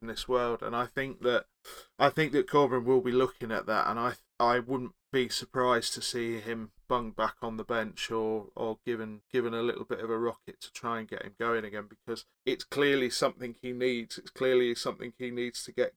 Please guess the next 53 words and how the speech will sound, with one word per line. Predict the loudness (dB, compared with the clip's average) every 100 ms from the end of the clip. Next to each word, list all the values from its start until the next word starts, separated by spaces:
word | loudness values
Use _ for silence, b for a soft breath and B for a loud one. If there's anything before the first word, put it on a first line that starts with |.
| 0
going | 2 2 -4
every | -8 -8
now | -6 -4 -4
and | -4 -6
then. | -6 -10 _
Um, | -4 0 0 -2 -4 -20 _ _ -20 B B 4
and | 4 6
when | 6 6
he | 2 2
was | 2 0
good | 4 4 4
under | 2 0
the | -2
Cowleys, | -2 0 2 0 -2 -6 -8 -6
he | -6
was, | 0 -2 0 -2 -4 -8
he, | -4 -4 -4 -8 -10
he | -4 -4
was | -2 2
absolutely | 2 2 -2 -2 -2 -4
brilliant. | -2 -2 -2
He | -8
came | -6 -2 -2 -2
on | -4
and | -6
kept | -8 -8 -6
changing | -6 -6 -8
the | -10
games, | 0 0 0 -6
and | -6
then | -4 -2
when | -4 -4
they | -4
started | -2 2 4 2
him | -4
in | -12
the | -14 -14
couple | -14 _
of | -8 -6
games, | -6 -10
he | -10
was | -10
just | -10 -8 -10 _ _
absolutely | -4 -2 -4 -4 -4 -4 -6
brilliant. | -4 -4 -6 -12 _
So | 2 6
it's | 6 4
in | 0 0
there. | -2 -2 -2 -6 _ -8
It's | -4 2
absolutely | 2 2 0 0 0 -2 -2
in | -2 -6
there. | -6 -6 -10